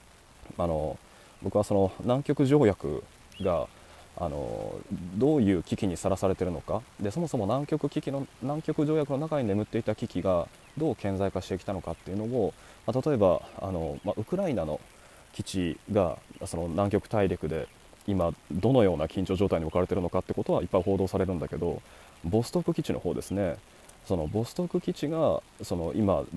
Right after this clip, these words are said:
どのような、こう、かん-、状況に置かれてるのかってことは全く報道に上がってこないので、なんかこう、それも含めつつ想像し、観測し、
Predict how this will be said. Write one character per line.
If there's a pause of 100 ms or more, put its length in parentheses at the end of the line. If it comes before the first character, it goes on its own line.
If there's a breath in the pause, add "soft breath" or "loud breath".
(120)
ど
の
よ
う
な、 (400 loud breath)
こ (240)
う、
か
ん-、
状
況
に
置
か
れ
て
る
の
か
っ
て
こ
と
は
全
く
報
道
に
上
が
っ
て
こ
な
い
の
で、 (540 loud breath)
な
ん
か
こ
う、
そ
れ
も
含
め
つ
つ
想
像
し、
観
測
し、